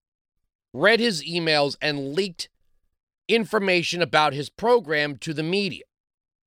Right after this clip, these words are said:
Axios, and this is why I'm bringing this up, Axios, in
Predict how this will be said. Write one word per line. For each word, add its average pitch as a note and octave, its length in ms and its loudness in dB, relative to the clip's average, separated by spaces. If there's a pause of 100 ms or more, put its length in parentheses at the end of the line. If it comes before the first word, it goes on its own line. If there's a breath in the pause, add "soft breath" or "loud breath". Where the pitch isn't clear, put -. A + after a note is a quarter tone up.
(680 soft breath)
Axios, F3 720 2
and E3 100 2
this G3 140 2
is G#3+ 160 -6
why G#3+ 260 4
I'm G3 180 -2
bringing D#3+ 400 -6
this C#3 200 -6
up, - 220 -4 (500 soft breath)
Axios, F#3+ 920 0 (640)
in A3 160 4